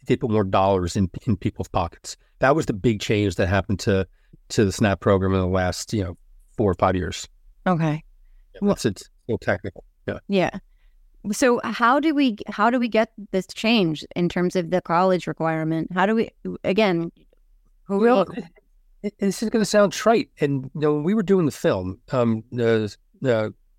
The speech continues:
Speaker 1: Congressman McGovern, who is the best,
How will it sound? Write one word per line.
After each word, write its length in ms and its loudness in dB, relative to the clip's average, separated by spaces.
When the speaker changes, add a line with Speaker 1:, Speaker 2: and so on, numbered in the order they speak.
Speaker 1:
Congressman 600 2
McGovern, 460 0
who 180 0
is 300 -4
the 140 2
best, 640 -2